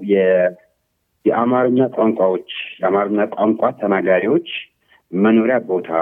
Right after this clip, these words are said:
በሌላ በኩል ደግሞ የአማርኛ ተናጋሪ ክርስቲያኖች መኖሪያ ቦታ ተብሎ ሊወሰድ ይችላል።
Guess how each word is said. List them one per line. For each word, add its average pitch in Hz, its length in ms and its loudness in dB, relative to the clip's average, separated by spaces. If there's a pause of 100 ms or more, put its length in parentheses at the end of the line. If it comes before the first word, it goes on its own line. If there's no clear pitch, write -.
(960)
በሌላ 127 240 2
በኩል 113 320 -4
ደግሞ 110 260 0 (240)
የአማርኛ 98 1080 0 (120)
ተናጋሪ 95 540 0 (140)
ክርስቲያኖች 131 720 -2 (680)
መኖሪያ 117 560 2
ቦታ 95 360 -2
ተብሎ 101 300 -4
ሊወሰድ 110 480 0
ይችላል። 95 400 -4